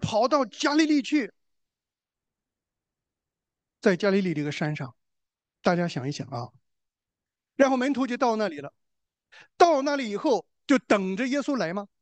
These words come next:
耶稣就来了，他们看见了耶稣来了，然后他们就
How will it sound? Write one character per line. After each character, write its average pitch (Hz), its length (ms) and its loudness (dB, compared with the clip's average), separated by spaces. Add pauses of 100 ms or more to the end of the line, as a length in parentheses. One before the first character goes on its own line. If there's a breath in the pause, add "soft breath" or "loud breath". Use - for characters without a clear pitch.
(420)
耶 175 160 0
稣 170 160 0
就 156 140 0
来 127 200 -6
了， 139 140 -8
他 170 140 0
们 165 100 4
看 311 300 2
见 285 160 4
了 262 200 -2 (340)
耶 214 140 6
稣 240 140 0
来 170 180 -2
了， 196 160 -6 (1300)
然 226 320 4
后 302 340 -8 (1400)
他 220 240 0
们 190 220 2
就 185 180 2